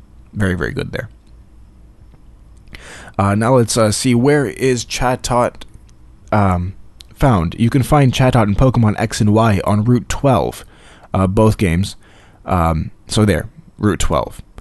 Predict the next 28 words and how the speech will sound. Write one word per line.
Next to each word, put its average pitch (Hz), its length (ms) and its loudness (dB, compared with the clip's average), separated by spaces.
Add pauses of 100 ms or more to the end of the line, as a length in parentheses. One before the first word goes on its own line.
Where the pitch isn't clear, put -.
(320)
Now - 80 0
let's 147 140 2
go 143 200 4
over 123 220 4
Chatot's 117 600 0
base 101 600 -2
stats, - 520 -2
and 113 100 -2
then 120 100 0
we're 120 80 0
gonna 123 140 2
talk 101 220 -2
about 104 180 0
something 98 220 0
special 95 420 -2
about 87 220 -2
Chatot 92 380 -2
in 78 80 -4
a 85 40 -2
minute 82 260 -4
there. - 200 -6 (1600)
Chatot's 98 360 0
base 107 280 0
stats 104 340 0
of 95 260 -2
H 117 280 0
P 131 140 2
seventy-six, 98 800 -2